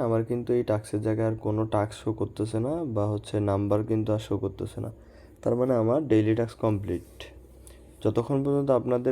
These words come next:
ওই নাম্বারগুলো শো করবে, ততক্ষণ বুঝবেন যে আপনাদের last of all কোনো না কোনো টাস্ক বাকি রয়ে, মানে রয়ে গেছে, ওটা কিন্তু অবশ্যই আপনাদের করতে হবে। তো এভাবেই ডেইলি টাস্ক দশ দিন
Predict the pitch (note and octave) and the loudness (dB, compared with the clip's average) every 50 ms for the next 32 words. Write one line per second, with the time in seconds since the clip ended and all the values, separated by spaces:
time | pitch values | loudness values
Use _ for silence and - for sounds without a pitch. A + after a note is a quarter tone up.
0 | B2+ B2 A#2 A2 G#2 A2 A2+ A#2 A#2 A#2+ A#2 A#2 A2+ - A2+ A2 A2+ A2+ A#2 B2+ | 4 4 4 4 2 4 4 4 4 4 2 2 0 0 0 0 2 2 0 0
1 | - A#2+ A2 G#2+ A2 A2 A#2 A2 G#2+ G#2+ G#2+ G#2 G2+ A2+ A#2+ B2+ B2+ A2+ A2 - | 0 -2 0 0 -2 -2 -2 -2 0 0 0 0 0 0 -2 0 0 0 0 0
2 | A2 G#2+ A2 G#2+ G#2 G#2 G2+ G#2+ G#2+ - - - A#2 A#2 A2+ A2+ A2 G#2+ G#2+ A2 | -2 0 2 2 2 2 2 0 0 -2 -4 -2 0 -2 -2 0 -2 0 0 0
3 | A#2 A#2 A#2 A2 A2+ A2 A2 A2 A2 G#2+ G#2+ A2 - - - G2 G2 G#2 - A2 | 2 0 0 0 0 -2 -2 0 0 -2 -2 -2 -4 -4 -2 -2 -2 0 0 0
4 | G#2+ G#2+ G#2 G2+ A2 G#2+ - - - - G#2 G2+ G#2 G2+ G2+ G#2 G#2 G#2+ G#2+ A2+ | 2 2 2 2 2 0 -2 -2 -4 -6 -4 -2 0 2 2 4 4 4 4 2
5 | A#2 A2+ - C#3 F3+ C4+ - - - - - - - - - - - - A2 A2+ | 0 0 -2 -2 -2 -4 -4 -16 -20 -20 -20 -20 -20 -20 -20 -20 -8 0 2 2
6 | A2+ A2+ A2 A2 G#2+ G#2+ A2 A2 A2+ A2 A2+ A2+ A2 A2+ B2+ E3+ G#3+ - - - | 4 4 4 4 2 2 0 -2 -4 -2 -2 -2 0 2 2 0 0 -2 -12 -20
7 | - - - - - - - - - - - - C#3 C#3 C#3 - - A2 G#2+ G#2+ | -20 -20 -20 -20 -20 -20 -20 -20 -20 -16 -4 2 2 2 2 2 0 0 2 2
8 | G2+ F#2 F#2+ F#2+ - - - - _ - - - - C#4+ - C3+ C3 A#2+ B2+ C3+ | 2 0 0 -2 -4 -6 -10 -18 _ -20 -14 -10 -6 2 4 4 4 6 4 0
9 | B2+ D3 E3+ G#3 C#4 C#4+ A#3 B2+ A#2+ A2+ A2 A2+ B2 B2 C3+ C3 C#3+ F3 F#3+ - | 2 4 4 4 4 2 4 4 4 6 6 4 2 2 2 2 2 2 -2 -6
10 | - - - A2+ A2+ A2 A2+ A2+ A2 A2 A#2 A#2+ | -12 -12 -4 0 4 4 4 4 2 2 0 0